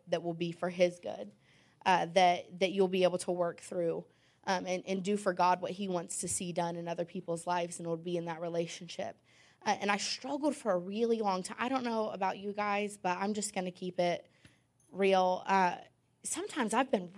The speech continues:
really mad at God. I mean, I have just had an all-out war with him in the car. I've lost every time. Don't, I don't, don't try it. Um, but, I mean, it's an all-out war with him in the car. Like, I just do not, I don't get this, right? I don't, I don't get why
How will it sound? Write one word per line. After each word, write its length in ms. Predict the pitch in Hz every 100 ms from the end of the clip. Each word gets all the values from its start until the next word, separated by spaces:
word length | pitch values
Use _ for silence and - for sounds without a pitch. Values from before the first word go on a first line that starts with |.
| 196
really 220 | 254 185
mad 380 | 165 165 180 185
at 140 | 180 -
God. 340 | 170 175 -
I 100 | 185
mean, 180 | 226 208
I 180 | 208 294
have 240 | 330 214
just 260 | 196 185 175
had 240 | 196 170 - - _
an 140 | 185 -
all-out 480 | 233 277 277 233 202
war 280 | 214 247
with 180 | 233 196
him 200 | 233 226
in 100 | 202
the 60 | 180
car. 280 | - 196 180
I've 160 | 185
lost 340 | 220 262 269 233
every 220 | 208 185
time. 340 | - 180 165
Don't, 160 | 180 170
I 60 | 180
don't, 260 | 196 185 - 185
don't 200 | 208 208
try 260 | - 180 127
it. 300 | 90 - - - - - -
Um, 260 | 240 214 208 - - - 202
but, 180 | 277 254 - - -
I 140 | 302
mean, 200 | 349 240
it's 240 | 233 240 269
an 80 | -
all-out 640 | 247 - 427 339 262 233
war 240 | 226 294 370
with 120 | -
him 160 | 269
in 80 | 220
the 80 | 190
car. 280 | - 233 -
Like, 160 | 202 208
I 120 | 262
just 320 | 226 208 -
do 80 | 208
not, 280 | 185 185 185 _ _ _ _ -
I 100 | 233
don't 200 | 220 214
get 220 | 254 294
this, 360 | - - - -
right? 200 | - 214
I 40 | 220
don't, 180 | 220 -
I 60 |
don't 200 | 220 220
get 360 | 202 220 214 196
why 380 | 202 202 202